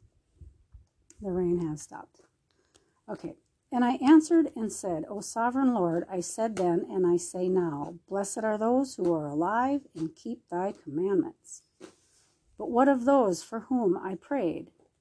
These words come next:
For who among the living is there that has not sinned? Or who among men that has not transgressed thy covenant? And now I see that the world to come will bring delight to few, but torments to many.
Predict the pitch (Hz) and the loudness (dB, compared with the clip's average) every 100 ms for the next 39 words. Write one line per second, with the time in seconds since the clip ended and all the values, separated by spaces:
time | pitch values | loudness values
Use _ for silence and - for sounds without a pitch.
0 | _ _ _ - 208 254 254 254 254 247 | _ _ _ -6 2 6 6 6 4 2
1 | 247 240 160 - 190 175 208 180 156 185 | 0 4 4 4 -2 -6 -4 -2 -2 -6
2 | - 208 196 202 190 - - 254 160 165 | -10 -8 -4 -2 -2 -4 -10 -4 -2 -2
3 | 170 _ _ _ _ _ - 180 196 233 | -8 _ _ _ _ _ -10 -4 2 4
4 | 220 220 208 220 240 165 156 - 165 175 | 4 2 0 0 2 4 2 0 -8 -6
5 | 175 180 170 170 - 190 185 165 170 180 | -4 -2 -2 -4 -4 0 2 0 -4 -6
6 | - 202 - 254 226 220 - _ _ _ | -8 -12 -10 -4 0 0 -2 _ _ _
7 | _ - - _ _ _ _ _ _ - | _ -12 -12 _ _ _ _ _ _ -6
8 | 208 208 214 233 233 - 254 233 185 156 | -2 2 4 4 2 -4 -4 -2 0 -2
9 | - 156 175 202 208 - - 208 165 165 | -4 -2 0 -2 -4 -12 -4 0 2 2
10 | 156 170 190 214 220 196 196 - 175 - | 0 -2 -2 -2 -2 -2 -2 -8 -18 -14
11 | - 214 262 - - - - 196 208 - | -8 -2 0 -2 -6 -6 0 0 0 -4
12 | - - 214 190 156 160 - | -6 -8 2 4 6 4 -4